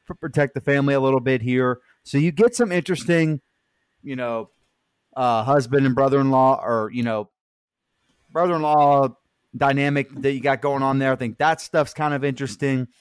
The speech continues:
They're all stuck in this house together, uh, because of the storm.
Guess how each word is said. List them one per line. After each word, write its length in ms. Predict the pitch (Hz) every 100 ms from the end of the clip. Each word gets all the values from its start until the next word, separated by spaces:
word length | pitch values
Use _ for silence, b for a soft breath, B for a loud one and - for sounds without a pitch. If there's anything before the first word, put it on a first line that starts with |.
| _
They're 120 | 127 135
all 160 | 151
stuck 260 | 143 160 143
in 60 |
this 160 | 143 135
house 260 | 139 139 -
together, 560 | 127 123 123 123 117 _ _ _ _ _
uh, 360 | 127 117 107 107 104
because 360 | 113 139 135 123
of 80 | 123
the 60 |
storm. 560 | 120 - 123 120 120